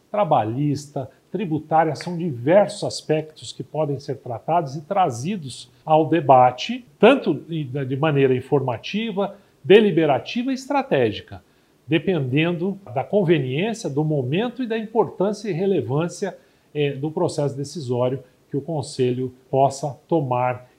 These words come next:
em cima desses temas, independentemente se é um tema de menor importância. Esse tema de, considerado de menor importância, se não houver uma ação efetiva com antecipação, ele pode se transformar em algo maior e um problema futuro.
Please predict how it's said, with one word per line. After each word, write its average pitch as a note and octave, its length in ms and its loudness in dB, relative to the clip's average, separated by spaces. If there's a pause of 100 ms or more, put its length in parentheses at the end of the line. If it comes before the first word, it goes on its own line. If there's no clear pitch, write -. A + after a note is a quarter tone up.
em E3 140 -8
cima C3+ 400 -6
desses B2 380 -8
temas, B2+ 400 -8
independentemente F#3 920 -4
se - 80 -10
é - 20 -10
um A#3 80 -12
tema F3+ 460 -6 (240)
de C#3 180 -4
menor C#3+ 480 2
importância. C#3+ 840 -4 (180)
Esse - 400 -2
tema A#3+ 300 4
de, D#3+ 160 -4
considerado C#3+ 640 0
de A#2+ 40 -6
menor B2+ 320 -4
importância, E3 640 -4
se - 320 -6
não A#3 360 -2 (220)
houver F3+ 460 2
uma G#3 180 -2
ação E3 360 -6
efetiva D#3+ 800 -4 (260)
com C4 200 4
antecipação, F#3 760 -2
ele C4 100 -6
pode F3 320 0
se G3+ 80 -16
transformar E3 720 -4 (240)
em A#3+ 140 -4
algo C3 260 2
maior D3+ 580 4 (280)
e D#3+ 100 -6
um E3+ 80 -6
problema D3+ 500 2
futuro. C3 480 -6